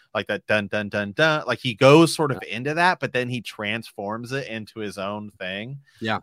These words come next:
Speaker 1: So, so good. I'm de-, go listen
Speaker 2: Yeah.
Speaker 1: to the soundtrack to this movie 'cause
Speaker 2: Yeah.
Speaker 1: it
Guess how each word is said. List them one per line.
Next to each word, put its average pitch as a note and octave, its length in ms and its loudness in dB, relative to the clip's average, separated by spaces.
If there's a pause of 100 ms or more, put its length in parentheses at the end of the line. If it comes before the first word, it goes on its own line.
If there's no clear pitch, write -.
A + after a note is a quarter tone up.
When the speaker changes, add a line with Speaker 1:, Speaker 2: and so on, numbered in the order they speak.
(120)
Speaker 1:
So, G#2 640 2
so D3 440 8
good. A#2+ 380 2 (180)
I'm G#2+ 140 -10
de-, C3+ 200 -6
go D#3 240 6
listen F3 260 0
Speaker 2:
Yeah. - 40 -4
Speaker 1:
to A#2+ 60 -6
the A2+ 60 -8
soundtrack F#2 600 -10
to G2+ 80 -14
this F2+ 180 -14
movie D#2 400 -16
'cause G#2+ 140 -8
Speaker 2:
Yeah. B2 140 4
Speaker 1:
it C#3 100 0